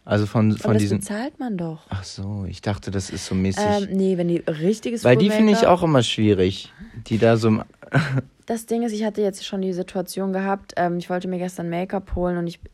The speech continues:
Speaker 2: das ist so krass, ich hab immer noch kein, äh, flüssiges Make-up, wo ich sage, da, darauf zähle ich. Ich hab da echt irgendwie Findungsstörung. Ähm,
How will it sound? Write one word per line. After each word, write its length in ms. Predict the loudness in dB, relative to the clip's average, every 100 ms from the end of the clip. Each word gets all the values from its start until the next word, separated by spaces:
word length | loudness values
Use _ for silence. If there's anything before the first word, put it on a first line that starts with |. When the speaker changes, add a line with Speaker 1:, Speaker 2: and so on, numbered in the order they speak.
| _
Speaker 2:
das 240 | -14 -12 -10
ist 100 | -10
so 100 | -10
krass, 300 | -6 -6 -6
ich 160 | -6
hab 140 | -6 -2
immer 240 | 0 0
noch 260 | 0 -2 -6
kein, 500 | -10 -6 -4 -4 -4
äh, 260 | -2 -2 -4
flüssiges 760 | -4 0 0 0 -2 -2 -4
Make-up, 380 | -4 -4 -4 -2
wo 80 | -2
ich 120 | -2
sage, 280 | -2 -2 0
da, 200 | -2 -2
darauf 320 | -6 -6 -8
zähle 280 | -4 -2 0
ich. 80 | -2
Ich 120 | -4
hab 100 | -6
da 80 | -6
echt 240 | -6 -6
irgendwie 320 | -4 -2 -4 -8
Findungsstörung. 960 | -14 -6 -4 -4 -6 -8 -4 -2 -2 -4 -10 -18 -20 -20 -8
Ähm, 640 | 2 4 4 2 -2 -2